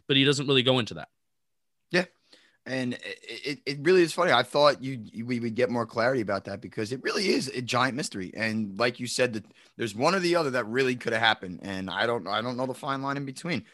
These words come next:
Speaker 1: Yeah.
Speaker 2: So the Giants are oh and one. Um, they're moving on to Green Bay.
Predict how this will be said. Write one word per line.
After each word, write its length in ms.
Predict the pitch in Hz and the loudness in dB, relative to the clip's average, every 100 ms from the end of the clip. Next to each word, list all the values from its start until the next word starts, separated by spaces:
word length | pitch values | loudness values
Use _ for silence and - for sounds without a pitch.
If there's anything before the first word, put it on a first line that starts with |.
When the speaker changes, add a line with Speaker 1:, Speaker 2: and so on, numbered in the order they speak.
| _ - | _ -12
Speaker 1:
Yeah. 180 | 113 95 | -10 -4
Speaker 2:
So 260 | 123 123 | 0 0
the 80 | 120 | 2
Giants 320 | 139 156 165 | 2 2 2
are 80 | 143 | 2
oh 140 | 147 180 | 2 2
and 120 | 165 | 2
one. 360 | 160 170 180 - _ _ _ _ - | 2 2 0 -6 _ _ _ _ -4
Um, 580 | 113 101 98 95 92 - _ _ | -2 0 -2 -6 -12 -18 _ _
they're 120 | 104 | -4
moving 260 | 107 135 139 | -2 0 2
on 140 | 139 | 2
to 100 | 131 | 0
Green 240 | 120 139 131 | -2 -2 2
Bay. 360 | 131 135 151 | 4 4 2